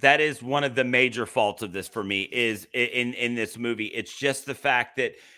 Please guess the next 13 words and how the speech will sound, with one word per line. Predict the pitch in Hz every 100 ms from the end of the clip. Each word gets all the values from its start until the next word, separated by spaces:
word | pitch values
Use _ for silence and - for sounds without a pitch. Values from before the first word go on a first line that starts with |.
| _ _ _ _ -
we're | 131 156
presented | 156 135 151 160 160 131
so | 160 135
often | 123 120 131
with | 120 -
the |
fact | 110 120 110 -
that | 95
this | 127 117 123
is | 98
making | 120 127 131
fun | 117 131 123
of | 113